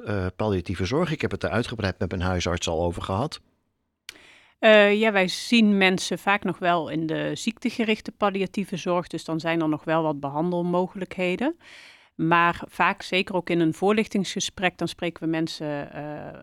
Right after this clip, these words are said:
Speaker 2: behoorlijk lang, ook, eh, wel in een aparte spreekkamer. En dan komen er ook echt wel gesprekken over, eh,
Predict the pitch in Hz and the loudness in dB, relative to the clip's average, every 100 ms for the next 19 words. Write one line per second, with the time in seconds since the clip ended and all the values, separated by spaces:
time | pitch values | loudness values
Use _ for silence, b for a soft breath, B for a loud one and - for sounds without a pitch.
0 | _ - 143 151 160 170 180 151 - 135 | _ -20 -20 -20 -6 0 2 0 -2 0
1 | 175 262 - 160 - 160 151 151 147 - | 2 0 0 -4 -4 -4 -2 -2 -4 -4
2 | 143 - - 139 - - - 185 - 185 | -6 -8 -10 -10 -10 -10 -6 -6 -2 -2
3 | 180 175 170 170 170 165 156 156 165 - | -2 -2 -2 -2 0 0 0 0 -4 -6
4 | 180 - 170 165 175 - 165 160 - - | -8 -6 -4 -4 -6 -10 -10 -10 -10 -8
5 | 156 160 143 151 - | -8 -8 -12 -12 -14